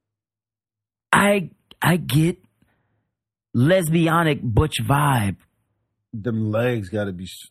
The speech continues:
Speaker 2: are strong as fuck. I
Speaker 1: That
Speaker 2: mean, she was known for that. That
Speaker 1: She
Speaker 2: was
Speaker 1: was
Speaker 2: the
Speaker 1: known for
Speaker 2: thing.
Speaker 1: the legs.
Speaker 2: Like, the, the, the amount of energy it takes to be a Tina Turner on stage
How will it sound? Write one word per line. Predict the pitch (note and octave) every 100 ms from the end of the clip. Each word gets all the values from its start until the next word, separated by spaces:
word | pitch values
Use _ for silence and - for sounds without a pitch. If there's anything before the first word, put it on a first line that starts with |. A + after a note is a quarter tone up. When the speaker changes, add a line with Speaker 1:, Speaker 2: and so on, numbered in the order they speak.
| _
Speaker 2:
are | G2
strong | F#2 - - A#2+ A2+ A2+ G2+
as | G2+ G2+ F#2+ - _
fuck. | - G#2 F#2+ _
I | B2+
Speaker 1:
That | -
Speaker 2:
mean, | E3+
she | A#3
was | G3+
known | C#3+ D#3+ D#3+
for | D3+ G2
that. | D2 F2+
That | C#3
Speaker 1:
She | D#3+
Speaker 2:
was | F3+
Speaker 1:
was | C#3+
Speaker 2:
the |
Speaker 1:
known | C3+ D3+
for |
Speaker 2:
thing. | C3+
Speaker 1:
the | A2+
legs. | G#2+ F#2+ B2+
Speaker 2:
Like, | B2+ A#2+ -
the, | A#2 B2 A2 -
the, | A2 A2+
the | G#2
amount | A#2 D#3+
of | E3+
energy | E3 D#3+ D3 C#3 C#3
it | A#2
takes | C3 B2 G#2+ -
to | A2
be | G#2 A2+
a |
Tina | G2+ C#3+ B2+
Turner | D3 C3+ A#2+
on | A#2
stage | A2 B2+ A#2 G#2+ F#2+